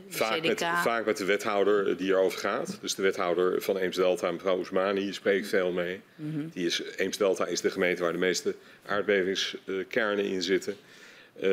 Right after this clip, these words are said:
Speaker 2: de commissaris van de Koning, de,
Speaker 1: Ja.
Speaker 2: de burgemeester van Groningen.
Speaker 1: Leveren die gesprekken dan nog inzichten op die, eh, nou ja, u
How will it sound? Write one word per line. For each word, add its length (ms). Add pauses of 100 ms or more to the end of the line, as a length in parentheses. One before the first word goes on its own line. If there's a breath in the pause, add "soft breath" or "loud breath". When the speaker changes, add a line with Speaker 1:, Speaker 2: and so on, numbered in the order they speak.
(120)
Speaker 2:
de 160
commissaris 420
van 100
de 60
Koning, 440
de, 220
Speaker 1:
Ja. 120
Speaker 2:
de 60
burgemeester 480
van 100
Groningen. 460 (500 loud breath)
Speaker 1:
Leveren 400
die 160
gesprekken 500
dan 160
nog 400
inzichten 560
op 260
die, 420
eh, 120 (1200)
nou 180
ja, 120 (420)
u 500